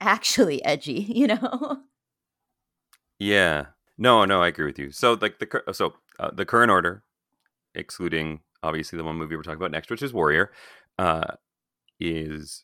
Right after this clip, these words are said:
Speaker 2: Mulholland Drive, Sunshine, R R R, Climax, V, Monsters and Jennifer's Body, and Tideland at the bottom.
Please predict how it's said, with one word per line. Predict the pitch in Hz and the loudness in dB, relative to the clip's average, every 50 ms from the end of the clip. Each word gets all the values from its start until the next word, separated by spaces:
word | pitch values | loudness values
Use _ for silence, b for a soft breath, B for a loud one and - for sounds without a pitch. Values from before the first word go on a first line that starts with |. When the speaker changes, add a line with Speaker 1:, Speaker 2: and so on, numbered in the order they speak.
| _ _ | _ _
Speaker 2:
Mulholland | 90 82 95 101 117 113 | -8 -4 -2 -2 0 2
Drive, | 110 110 127 160 - _ _ _ _ _ _ _ _ _ _ _ _ _ _ _ _ _ _ _ _ _ _ _ _ _ | 2 2 2 -2 -6 _ _ _ _ _ _ _ _ _ _ _ _ _ _ _ _ _ _ _ _ _ _ _ _ _
Sunshine, | _ - - 95 98 92 - 90 85 85 92 98 101 _ _ _ _ _ _ - | _ -4 -2 -2 -2 0 -2 -2 -2 -2 -4 -8 -14 _ _ _ _ _ _ 2
R | 85 87 | 4 6
R | 98 101 90 85 | 6 6 8 6
R, | 80 80 80 82 90 _ _ _ _ _ _ - | 6 4 2 -2 -4 _ _ _ _ _ _ -20
Climax, | - - 104 104 101 85 71 73 90 - - - - - _ _ _ _ _ _ _ _ _ _ _ _ _ _ _ _ _ _ _ _ _ - | -2 4 6 6 6 6 2 0 -2 -6 -14 -20 -20 -20 _ _ _ _ _ _ _ _ _ _ _ _ _ _ _ _ _ _ _ _ _ -10
V, | 85 90 90 85 82 85 85 90 101 _ _ _ _ _ _ _ _ _ _ _ _ - | -4 -2 0 0 0 -2 -4 -8 -10 _ _ _ _ _ _ _ _ _ _ _ _ -6
Monsters | 82 80 80 73 - 80 78 71 | -4 -4 -4 -4 -6 -8 -8 -8
and | 78 73 | -8 -8
Jennifer's | 69 78 73 71 67 - 67 - | -6 -6 -6 -6 -8 -12 -14 -14
Body, | _ 69 67 67 65 67 69 67 - | _ -8 -8 -6 -6 -8 -10 -10 -12
and | - 67 65 | -16 -18 -6
Tideland | - 78 73 71 69 69 67 | -2 0 0 0 -2 -6 -10
at | 67 - | -12 -14
the | - | -10
bottom. | - - - - - - | -8 -6 -6 -6 -8 -12